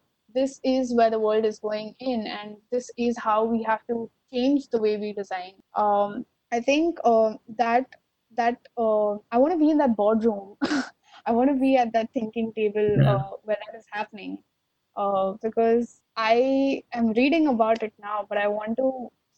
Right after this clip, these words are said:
Speaker 1: speak to the minds who actually thought of it. Um, yeah.
Speaker 2: Yeah.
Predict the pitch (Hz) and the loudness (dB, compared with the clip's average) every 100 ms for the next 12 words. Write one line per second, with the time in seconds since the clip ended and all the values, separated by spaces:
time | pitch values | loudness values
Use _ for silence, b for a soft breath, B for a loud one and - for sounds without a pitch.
0 | _ - 233 - 247 233 202 208 226 220 | _ -8 -6 -2 -2 -2 -2 -2 0 -2
1 | 202 _ 220 220 - 208 226 196 185 _ | -4 _ -8 -8 -6 -6 -6 -8 -12 _
2 | _ - 202 190 196 _ _ _ 247 277 | _ -12 -12 -12 -18 _ _ _ -2 0
3 | 269 208 - _ _ - 107 127 | -2 -8 -18 _ _ -4 0 0